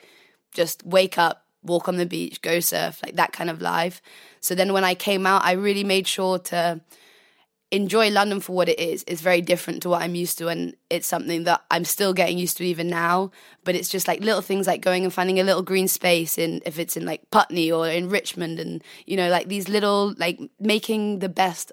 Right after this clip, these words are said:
of what you have in that moment. Like, I'm here for a reason. I'm here to, you know, I'm not just in London, f-, like, for the fun of it, you know? So for me, it's just making sure that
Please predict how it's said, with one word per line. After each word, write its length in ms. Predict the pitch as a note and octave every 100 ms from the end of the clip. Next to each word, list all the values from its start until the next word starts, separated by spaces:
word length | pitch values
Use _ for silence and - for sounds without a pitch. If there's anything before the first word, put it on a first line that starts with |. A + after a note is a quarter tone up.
| -
of 340 | F3+ E3 D3+ -
what 240 | E3+ -
you 140 | E3 D#3
have 360 | D3+ - - -
in 140 | D#3
that 160 | - -
moment. 420 | C#3+ - - - _ _
Like, 180 | - F3
I'm 120 | F3
here 140 | F3+ F3+
for 180 | F3 F3+
a 40 |
reason. 300 | F3 E3+ E3
I'm 180 | E3 E3+
here 200 | E3 D#3
to, 360 | - E3 D#3+ - - - _
you 100 | E3
know, 280 | D3+ D#3+ D3+
I'm 120 | - E3
not 140 | -
just 260 | E3 - _ - _ _ _ _ E3+
in 100 | E3
London, 320 | D#3+ D#3 E3
f-, 140 | - -
like, 220 | - -
for 120 | - D3+
the 100 | D3+
fun 240 | - D3+
of 100 | D3
it, 140 | D#3+ -
you 80 |
know? 140 | D#3 E3
So 300 | - E3 D#3+ - -
for 140 | - F3
me, 200 | F3+ F3+
it's 140 | F3+
just 160 | F#3+ F3+
making 340 | F3+ F3 F3+ F3
sure 280 | - E3+
that 260 | E3 E3 -